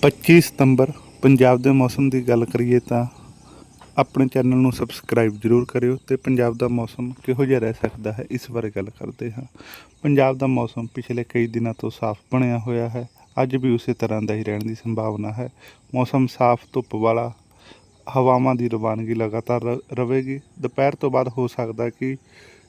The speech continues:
ਥੋੜ੍ਹੇ ਬਹੁਤੇ ਖੇਤਰਾਂ ਦੇ ਵਿੱਚ ਗਰਮੀ ਅਤੇ ਹੁੰਮਸ ਜ਼ਰੂਰ ਦੇਖਣ ਨੂੰ ਮਿਲ ਸਕਦੀ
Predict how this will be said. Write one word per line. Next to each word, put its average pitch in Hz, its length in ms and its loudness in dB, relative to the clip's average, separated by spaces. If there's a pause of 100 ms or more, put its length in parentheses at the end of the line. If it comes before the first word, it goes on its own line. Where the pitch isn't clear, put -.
(320)
ਥੋੜ੍ਹੇ 147 220 2
ਬਹੁਤੇ 151 260 0
ਖੇਤਰਾਂ 135 400 -2
ਦੇ 127 80 -4
ਵਿੱਚ 127 200 -6
ਗਰਮੀ 120 580 -4
ਅਤੇ 127 160 -2
ਹੁੰਮਸ 127 300 -2 (140)
ਜ਼ਰੂਰ 120 280 -2
ਦੇਖਣ 113 340 -8
ਨੂੰ 110 120 -6
ਮਿਲ 104 140 -10
ਸਕਦੀ 107 420 -16